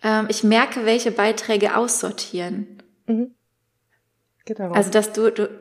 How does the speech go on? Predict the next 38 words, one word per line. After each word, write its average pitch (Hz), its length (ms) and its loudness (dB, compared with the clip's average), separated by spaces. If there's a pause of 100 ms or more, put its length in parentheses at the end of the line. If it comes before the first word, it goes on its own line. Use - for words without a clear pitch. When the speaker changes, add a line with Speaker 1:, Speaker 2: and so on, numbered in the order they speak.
(140)
Speaker 1:
da, 214 120 2
da 220 240 2
erinnere 226 340 4
ich 208 140 -4
mich 202 140 -6
dran, 196 240 -4
dass 202 100 -4
du 208 160 0
wirklich 226 300 0
gesagt 220 280 -2
hast, 214 160 -8
okay, 208 160 -8
ich 233 120 -6
habe 233 140 -2
jetzt 208 200 -4
hier 202 140 2
ein, 208 100 0
zwei 214 160 -2
Beiträge 214 500 0
gemacht 196 540 0
und 208 100 -4
ich - 140 -8
merke 220 300 0
genau, 196 440 0
dass 202 220 -6
die 233 220 -4
gut 262 360 -2 (320)
sortieren, 240 680 2
meine 180 220 -4
Follower. 185 520 -2 (560)
Was 226 200 2
war 247 100 8
das 262 180 4
für 262 120 2
dich 262 200 -2
für 254 80 -4
ein 247 120 2
Gefühl? 214 580 4